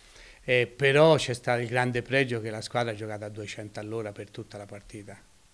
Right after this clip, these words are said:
e, e il gra-, e il pregio che, eh, mi sta molto a cuore è che ha giocato con grande generosità. Comunque è una squadra, penso, che,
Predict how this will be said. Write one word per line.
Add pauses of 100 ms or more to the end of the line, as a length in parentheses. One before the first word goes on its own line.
(100)
e, (320)
e
il
gra-,
e
il
pregio
che, (240)
eh,
mi
sta
molto
a
cuore
è
che
ha
giocato
con
grande
generosità. (840)
Comunque
è
una
squadra,
penso,
che,